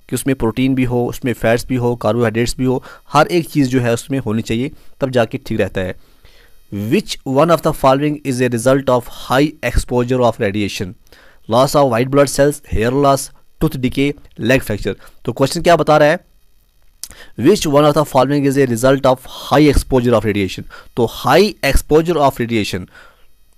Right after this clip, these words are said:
कौन सा इसमें किस वजह से होता है? तो यहाँ पे, अम, बताई गई है, loss of white blood cells की बात है, hair loss की, tooth decay की,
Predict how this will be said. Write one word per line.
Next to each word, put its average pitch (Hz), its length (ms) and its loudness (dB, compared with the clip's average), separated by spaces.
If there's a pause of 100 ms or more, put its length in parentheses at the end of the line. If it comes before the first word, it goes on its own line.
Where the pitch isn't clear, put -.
(560)
कौन 180 160 4
सा 180 140 2
इसमें 170 340 0
किस - 300 -2
वजह 165 80 6
से - 100 0
होता 151 180 0
है? 165 140 2 (460)
तो 143 220 4
यहाँ 143 300 2
पे, 156 140 2 (380)
अम, 123 280 -8 (260)
बताई 147 300 4
गई 147 80 0
है, 135 200 2
loss 127 240 2
of 127 60 4
white 120 200 0
blood 123 140 2
cells 120 200 0
की 123 100 -4
बात 113 240 0
है, 113 120 -4
hair 123 200 -2
loss 120 140 2
की, 123 160 -2
tooth 120 200 -4
decay 117 240 -2
की, 117 180 -6